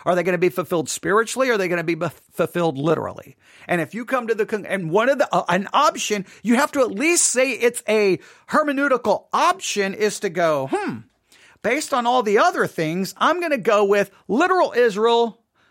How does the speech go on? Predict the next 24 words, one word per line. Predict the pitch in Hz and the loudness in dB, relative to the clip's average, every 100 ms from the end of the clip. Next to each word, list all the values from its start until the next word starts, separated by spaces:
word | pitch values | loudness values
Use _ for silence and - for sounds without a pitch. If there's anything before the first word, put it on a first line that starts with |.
| _ - | _ -2
literal | 247 359 359 | 0 2 2
fulfillment, | 285 269 262 240 233 240 233 _ _ - | 2 0 2 2 4 0 -2 _ _ -4
and | 247 | -2
a | 220 | 2
literal | 214 254 311 285 262 | 2 4 4 4 4
future. | - 226 135 117 - _ _ _ _ _ _ _ _ _ _ _ _ _ _ _ _ 185 | 2 -6 -6 -14 -18 _ _ _ _ _ _ _ _ _ _ _ _ _ _ _ _ -2
And | 202 | 0
I | 190 | 2
don't | 190 269 254 | 2 0 0
think | 254 214 | -2 0
that | 208 185 | -2 0
makes | 196 196 - - | 0 -2 -2 0
you | 185 180 160 135 _ _ - | 2 4 2 -2 _ _ -6
ignorant, | 165 180 185 269 311 - - _ _ _ _ _ _ | -2 -2 0 0 0 -4 -16 _ _ _ _ _ _
the | 175 196 | 0 2
Antichrist, | 185 220 214 208 190 - 180 175 226 269 - _ _ _ | 0 0 0 0 0 0 0 0 -4 -8 -16 _ _ _
stupid, | - - - - 254 233 220 226 254 277 _ _ | -6 -2 -2 0 0 0 2 2 2 -4 _ _
foolish, | - - 254 233 214 214 262 - - _ _ _ _ - | -10 0 2 4 4 2 0 -4 -10 _ _ _ _ -2
unable | 226 262 247 233 | 0 2 2 2
to | 233 | 2
read | 226 226 202 | 4 2 2
your | 262 | 2
Bible, | 196 190 185 170 202 220 - - | 2 2 2 0 -2 -4 -8 0
or | 196 233 240 185 | 4 6 6 4